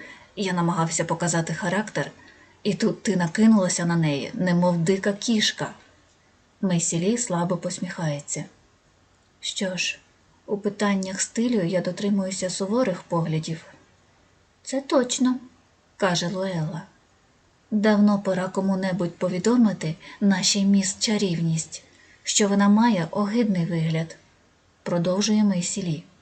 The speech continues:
"А ти виглядаєш файно, Луелло. Твоя мама гарно обробила сукню". Дівчата змірили одна одну поглядами. Схоже,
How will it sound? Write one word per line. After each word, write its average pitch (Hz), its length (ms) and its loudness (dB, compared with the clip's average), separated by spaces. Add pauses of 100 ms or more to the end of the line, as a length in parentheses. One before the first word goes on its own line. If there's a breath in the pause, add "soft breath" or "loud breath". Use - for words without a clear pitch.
(760)
"А 202 80 -4
ти 262 160 2
виглядаєш 196 580 0
файно, 170 440 0
Луелло. 160 520 0 (600)
Твоя 190 280 0
мама 202 300 4
гарно 196 420 -2
обробила 170 520 -2
сукню". 160 440 -6 (1120)
Дівчата 196 540 -2
змірили 196 540 0
одна 185 320 -2
одну 190 320 0
поглядами. 160 600 -4 (680)
Схоже, 247 680 0